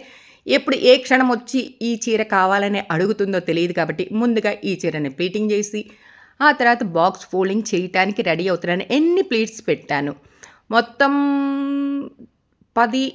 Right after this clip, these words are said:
పదకొండు పెట్టినట్టున్నానండి. ఎందుకంటే ఆ హడావిడిలో నేనైతే కౌంట్ చేయలేదండి. నాకు చిన్న చిన్న ప్లీట్స్ వచ్చినాయా లేవా అని గమనించుకుంటూ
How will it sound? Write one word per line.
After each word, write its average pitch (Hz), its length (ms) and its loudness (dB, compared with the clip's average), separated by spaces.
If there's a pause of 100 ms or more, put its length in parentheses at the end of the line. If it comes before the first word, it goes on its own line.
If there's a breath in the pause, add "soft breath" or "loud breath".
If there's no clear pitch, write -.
(120)
పదకొండు 220 440 0 (260)
పెట్టినట్టున్నానండి. 190 960 -2
ఎందుకంటే 226 360 0 (140)
ఆ 180 160 0
హడావిడిలో 185 540 2
నేనైతే 165 420 -4
కౌంట్ 180 300 -4
చేయలేదండి. 175 420 0
నాకు 208 260 -2 (100)
చిన్న 226 220 -2
చిన్న 262 140 0
ప్లీట్స్ 208 340 -2
వచ్చినాయా 190 360 -8
లేవా 170 300 -2
అని 165 100 -6 (100)
గమనించుకుంటూ 196 680 -4